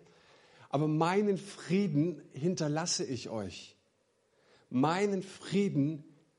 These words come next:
gebe ich euch. Ich gebe nicht, wie die Welt gibt." Und was Jesus sagt, wir haben gelernt,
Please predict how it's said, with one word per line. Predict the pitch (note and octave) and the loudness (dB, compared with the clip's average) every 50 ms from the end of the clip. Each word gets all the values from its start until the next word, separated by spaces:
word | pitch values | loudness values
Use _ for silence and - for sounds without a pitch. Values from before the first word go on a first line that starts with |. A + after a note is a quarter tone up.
| _ - | _ -4
gebe | - F3+ G3+ G#3+ G3+ D3 F3+ | 0 2 4 4 4 2 0
ich | - C3+ A#2+ - - - - | 0 0 -2 -4 -6 -8 -6
euch. | B2 A#2+ A#2 G#2+ G2 F#2+ - - - - _ _ _ _ _ _ _ _ _ _ _ _ _ _ _ _ _ _ _ _ _ _ _ _ _ _ _ _ _ _ - | -4 -2 -2 -4 -6 -8 -12 -16 -18 -20 _ _ _ _ _ _ _ _ _ _ _ _ _ _ _ _ _ _ _ _ _ _ _ _ _ _ _ _ _ _ -2
Ich | - A3 A3+ F#3+ - - | 0 0 0 0 -2 2
gebe | - G3+ G3 E3 F#3 F#3 | 4 6 8 8 8 8
nicht, | F#3 G#3 B3 B3 - - - - - _ _ _ - | 8 8 6 4 2 0 -8 -14 -16 _ _ _ -4
wie | C3+ C3 D#3+ C#3 | 0 2 4 4
die | D#3 D3 A#2+ | 4 4 6
Welt | C#3 C#3+ C#3+ D3 C#3+ C#3+ - - - | 6 6 4 4 2 -2 -6 -8 -6
gibt." | A#2+ A2+ G#2+ G#2+ - - - - - _ _ _ _ _ _ _ _ _ _ _ _ _ _ _ _ _ _ _ _ _ _ - - - - - - - | -4 -4 -4 -6 -10 -16 -16 -16 -16 _ _ _ _ _ _ _ _ _ _ _ _ _ _ _ _ _ _ _ _ _ _ -20 -20 -20 -20 -20 -8 -2
Und | - E3 | 2 4
was | F#3 F#3+ D#3 E3 | 4 4 4 6
Jesus | F#3+ G#3 F#3+ F#3+ F3 D3 - - | 4 4 6 6 6 6 6 6
sagt, | G3+ G3+ F#3+ F3 - - - - - - - - - - - - - - | 4 2 2 0 -4 -8 -14 -16 -18 -20 -20 -20 -20 -20 -20 -20 -8 -2
wir | C#3+ C#3 E3 F3+ F3+ | 4 8 8 8 10
haben | F#3+ G3 G3 | 8 6 6
gelernt, | F3+ G3 F#3 F3+ F#3 G3 F#3+ F#3 F3+ F#3+ G3+ G3 - - - - - | 6 8 10 12 12 12 10 8 6 4 2 2 0 -2 -2 -2 -4